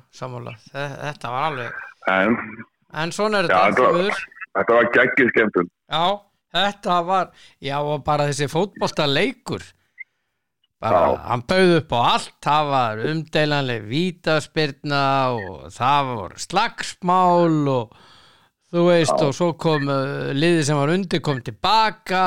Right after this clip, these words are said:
Speaker 1: og áhorfendur alveg trilltir, sko. Þvílík læti á
Speaker 2: Já.
Speaker 1: Old Trafford. Dómarinn alveg við það að missa þetta úr höndunum því að hann var ekki alveg sá besti, alveg eins og ég vissi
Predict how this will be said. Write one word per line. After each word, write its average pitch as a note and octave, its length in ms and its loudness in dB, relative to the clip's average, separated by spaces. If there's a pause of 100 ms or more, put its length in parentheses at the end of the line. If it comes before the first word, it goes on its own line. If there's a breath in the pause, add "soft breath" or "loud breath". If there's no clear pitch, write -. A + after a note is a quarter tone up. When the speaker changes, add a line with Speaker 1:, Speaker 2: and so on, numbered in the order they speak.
(160)
Speaker 1:
og C#3+ 460 -4
áhorfendur F3+ 680 0
alveg G3 560 -2
trilltir, - 840 -4
sko. - 300 -4 (460)
Þvílík F#3+ 440 -2
læti D#3 400 -2
á F#3 80 2
Speaker 2:
Já. F3+ 80 4
Speaker 1:
Old E3 180 2
Trafford. A3 540 -2 (1080 soft breath)
Dómarinn F#3+ 560 2
alveg G#3 400 2
við G3+ 140 2
það F#3 140 2
að D#3 100 0
missa G3 360 2
þetta E3 180 0
úr C3+ 80 0
höndunum A3 460 0
því F#3 160 0
að A#2+ 100 0
hann D3 160 -4
var E3+ 160 2
ekki F#3+ 240 -2
alveg G3 180 0
sá F#3+ 120 2
besti, G3+ 360 -2
alveg F#3+ 320 2
eins E3+ 80 -4
og F#3 80 2
ég F#3+ 120 0
vissi A3 320 0